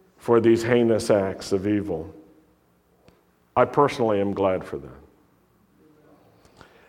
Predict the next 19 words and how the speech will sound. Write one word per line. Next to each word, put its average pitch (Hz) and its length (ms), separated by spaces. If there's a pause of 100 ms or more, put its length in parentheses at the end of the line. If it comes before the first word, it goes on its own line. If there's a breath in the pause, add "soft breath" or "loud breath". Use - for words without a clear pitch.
(540 soft breath)
The 110 80
state 127 320
and 127 100
the 113 60
federal 117 400
courts 123 400
have 110 260
their 107 520 (400 loud breath)
deliberate 117 580
processes 120 920
regarding 113 560
the 104 120
death 113 300
penalty. 113 520
I'm 101 200
familiar 113 640
with 107 460 (400 loud breath)
the 107 100
process 113 920